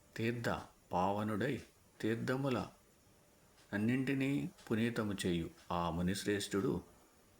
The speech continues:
నా పాదములను కాపాడుగాక. సర్వాత్మకుడైన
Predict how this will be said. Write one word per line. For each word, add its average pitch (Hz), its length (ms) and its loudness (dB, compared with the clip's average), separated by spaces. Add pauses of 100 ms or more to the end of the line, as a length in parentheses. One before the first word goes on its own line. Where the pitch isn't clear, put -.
(200)
నా 92 180 0
పాదములను 95 720 0 (400)
కాపాడుగాక. 80 840 -2 (880)
సర్వాత్మకుడైన 98 1120 0